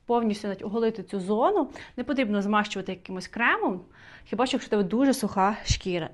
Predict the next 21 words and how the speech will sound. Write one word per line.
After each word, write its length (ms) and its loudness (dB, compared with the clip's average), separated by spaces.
І 140 2
занурюємо 600 4
пальці, 600 4
і 160 -4
ось 100 -8
так 320 -4
проводимо 680 6
ними 640 4
аж 320 2
до 220 0
плеча. 480 -2
Тепер 240 8
ми 60 8
будемо 360 6
рухатись 400 2
такою, 360 4
е, 480 0
буквою 480 0
"З", 300 4
так, 380 -8
англійською. 560 -2